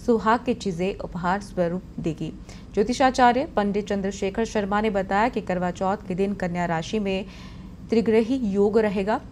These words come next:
सूर्य, बुध व शुक्र तीनों ये कन्या राशि में विराजमान हैं। ये तीनों ग्रह कामकाजी महिलाओं के लिए सुख समृद्धि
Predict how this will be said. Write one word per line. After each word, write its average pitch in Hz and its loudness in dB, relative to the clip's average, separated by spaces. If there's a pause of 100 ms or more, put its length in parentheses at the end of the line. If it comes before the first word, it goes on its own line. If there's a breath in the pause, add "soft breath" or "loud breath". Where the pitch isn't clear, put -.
(120)
सूर्य, 196 2
बुध 208 2
व 180 0
शुक्र 214 -2
तीनों 247 0
ये 190 0
कन्या 175 -2
राशि 165 -4
में 175 -2
विराजमान 165 -2
हैं। 170 -2 (400 loud breath)
ये 220 4
तीनों 269 2 (180)
ग्रह 208 -2 (500 loud breath)
कामकाजी 196 2
महिलाओं 180 0
के 196 -4
लिए 160 -4
सुख 240 -6
समृद्धि 175 2